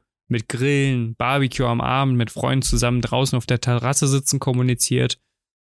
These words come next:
Und im Winter wird's eben anders kommuniziert. Und im Frühling wird's wiederum anders kommuniziert. Und im Herbst wird's wieder anders kommuniziert. Weil eben der Konsument des Bieres im Winter natürlich nicht draußen auf der Terrasse sitzen wird und dort ein Barbecue mit seinen Freunden macht.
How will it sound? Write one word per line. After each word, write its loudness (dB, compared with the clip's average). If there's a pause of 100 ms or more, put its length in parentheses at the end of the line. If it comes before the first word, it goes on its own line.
Und -4
im 2
Winter 0
wird's -2
eben -2
anders 0
kommuniziert. 0
Und 0
im 2
Frühling 0
wird's -4
wiederum 0
anders 0
kommuniziert. 0
Und -4
im -2
Herbst 0
wird's -4
wieder 0
anders 0
kommuniziert. 0 (520)
Weil 0
eben 2 (540)
der 2
Konsument 0
des -2
Bieres 0
im 0
Winter 2
natürlich 0
nicht 2
draußen 0
auf -4
der 0
Terrasse 2
sitzen 0
wird 0
und -2
dort 0
ein 0
Barbecue 0
mit 0
seinen 0
Freunden 0
macht. -2